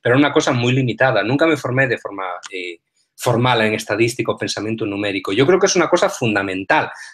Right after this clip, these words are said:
para cualquier persona hoy en día que quiera dedicarse a este tipo de trabajo. De, de hecho, para cualquier tipo de periodista, eh, no solamente periodista de datos o periodista de visualización,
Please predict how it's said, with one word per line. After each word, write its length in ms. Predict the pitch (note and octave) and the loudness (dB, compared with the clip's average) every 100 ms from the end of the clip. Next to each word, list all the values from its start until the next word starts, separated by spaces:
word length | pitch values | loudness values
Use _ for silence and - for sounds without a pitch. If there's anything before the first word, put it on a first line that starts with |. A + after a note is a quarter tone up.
| - | -2
para 160 | A#2 | 0
cualquier 320 | A#2+ B2 G#3 A3 | 2 4 4 4
persona 400 | E3 - D#3+ D3 | 0 2 2 2
hoy 100 | B2+ | 2
en 120 | A#2+ | 2
día 180 | C3 A#2+ | 0 0
que 100 | G#2+ | -2
quiera 200 | C#3 C3+ | 0 2
dedicarse 480 | A#2 A2 B2 - | 2 0 -2 -2
a 20 | A#2 | -6
este 160 | A#2+ | -8
tipo 260 | - C3 B2 | -10 -6 -4
de 80 | G#2 | -4
trabajo. 520 | F#2 F2+ - C3+ C#3+ - - - | -4 -6 -6 -10 -16 -20 -20 -2
De, 220 | C3+ C#3+ | 2 4
de 120 | C#3 | 4
hecho, 260 | G#3+ A#3 A3+ | 4 4 2
para 180 | C#3+ B2 | 2 2
cualquier 320 | B2 D3 F3+ | -2 -2 -4
tipo 220 | F3 E3 | -4 -2
de 100 | B2 | -2
periodista, 840 | - G#2 F#2 A#2+ C3+ - E2 F2+ - | -4 -8 -6 -4 -4 -8 -14 -14 -12
eh, 160 | A2 | -12
no 100 | A2 | -10
solamente 440 | A2+ A2+ A#2 A2+ A2+ | -6 -6 -6 -8 -8
periodista 420 | G2 G#2+ A2+ G#2 | -6 -6 -4 -2
de 80 | G2 | 2
datos 420 | A#2+ B2 G2 - | 2 0 -4 -10
o 60 | |
periodista 360 | - G2 G#2 A#2 | -10 -8 -6 -4
de 40 | |
visualización, 600 | A2 G2+ G2+ G2 G2 B2 | -4 -4 -6 -8 -4 -4